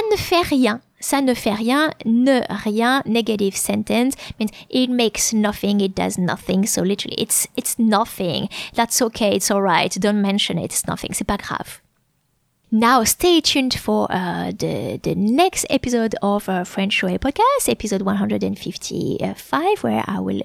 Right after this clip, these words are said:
give you, that will be the third part of this series, third and, uh, last for now, part of this series with expressions, uh, with, uh, faire.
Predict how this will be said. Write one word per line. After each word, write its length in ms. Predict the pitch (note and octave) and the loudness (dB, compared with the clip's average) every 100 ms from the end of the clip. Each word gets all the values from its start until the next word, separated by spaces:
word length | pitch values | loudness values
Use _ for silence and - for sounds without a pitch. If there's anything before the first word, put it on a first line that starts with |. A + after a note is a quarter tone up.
| - | -6
give 320 | F3 A3+ B3 | -2 0 0
you, 160 | A3+ C4 - - - | 2 0 0 -10 -8
that 100 | - | -4
will 80 | G#3 | -2
be 120 | G#3 | 0
the 140 | G#3+ G3 | 0 -2
third 580 | - - - D4 D4 - | -4 -10 2 4 4 2
part 200 | B3+ B3 | 0 2
of 160 | G#3 | 0
this 160 | - G#3+ | -2 -4
series, 540 | - - A3+ A3+ C4+ - | -2 0 2 2 2 2
third 240 | B3+ A#3+ | 2 2
and, 160 | G#3 F#3 | 0 -2
uh, 140 | F#3 E3+ | -4 -4
last 300 | E3+ A3+ - | -2 -4 -4
for 120 | - | 0
now, 200 | A3+ A3+ - - - | 4 4 0 -12 -8
part 200 | - A#3+ | 0 0
of 140 | A3+ - | 2 -2
this 160 | G3+ | -2
series 420 | - - B3 A#3+ A#3 | -2 2 4 4 2
with 140 | G#3 | -2
expressions, 760 | F3+ - - A#3+ - A3+ A3 - | -2 -6 -2 0 0 -2 -2 -4
uh, 320 | G#3 G3 F3+ | -2 -2 -2
with, 360 | F#3 G#3+ A3 G#3+ - | -2 2 2 0 -8
uh, 240 | F3+ F3+ | -8 -8
faire. 800 | - - - - D4+ C4 F#3+ E3+ | -14 -18 -14 -2 2 4 2 -2